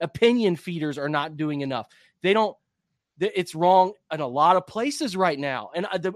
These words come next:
above all else, again, I think you guys are much like me on this. I hope. I can stomach my guys getting beat.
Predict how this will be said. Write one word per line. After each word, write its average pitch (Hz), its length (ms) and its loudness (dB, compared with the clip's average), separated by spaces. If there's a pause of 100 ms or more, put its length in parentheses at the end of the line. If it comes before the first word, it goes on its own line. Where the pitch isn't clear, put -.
above 214 400 0
all 247 240 4
else, 156 340 -2 (300)
again, 165 440 -2
I 170 80 -4
think 214 220 -12
you 233 120 -8
guys 233 240 -4
are 175 80 -8
much 190 340 -8
like 196 220 -6
me 170 220 -4
on 120 180 -6
this. 110 300 -16 (280)
I 160 100 -4
hope. 151 360 -2 (760)
I 185 220 4
can 262 220 -2
stomach 190 560 2
my 160 240 0
guys 160 360 4
getting 143 440 -2
beat. 131 260 -12